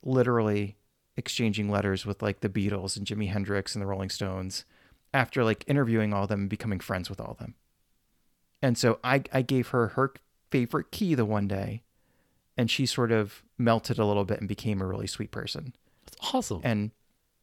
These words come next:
Speaker 1: we exchanged emails for a few years, and she was a super, super cool person. I should probably reach out to her and say hello
Speaker 2: Yeah.
Speaker 1: and not tell her about the podcast where I said that she was really cold and unkind.
Speaker 2: <laughs>
Speaker 1: But <laughs>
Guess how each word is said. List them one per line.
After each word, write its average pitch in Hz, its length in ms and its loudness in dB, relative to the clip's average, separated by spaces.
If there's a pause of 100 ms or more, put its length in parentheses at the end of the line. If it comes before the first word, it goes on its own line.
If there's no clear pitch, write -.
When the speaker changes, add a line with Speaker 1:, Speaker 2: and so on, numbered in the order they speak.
(260)
Speaker 1:
we 156 80 6
exchanged 185 380 2
emails 226 280 2
for 110 140 2
a 98 40 -2
few 101 140 -4
years, 95 280 -4
and 107 160 -2
she - 100 -2
was 113 100 0
a 107 60 -4
super, - 380 -2
super 156 240 -2
cool 135 180 -4
person. 123 380 -2
I 147 80 4
should 185 120 -4
probably 190 240 2
reach 156 200 -4
out 135 140 0
to - 80 -10
her - 20 4
and 101 100 -4
say 107 120 -2
hello 101 300 0 (300)
Speaker 2:
Yeah. 220 200 4
Speaker 1:
and 110 280 2
not 135 240 2
tell 139 140 2
her 120 80 4
about 104 180 0
the - 60 -10
podcast - 540 -4
where 101 100 0
I 98 40 -2
said 101 180 -6
that - 100 -8
she - 100 -2
was 101 100 -6
really - 140 -4
cold - 260 -4
and 98 100 -4
unkind. 101 520 -4
Speaker 2:
<laughs> - 40 -20 (580)
Speaker 1:
But 175 300 10 (380)
<laughs> 160 140 10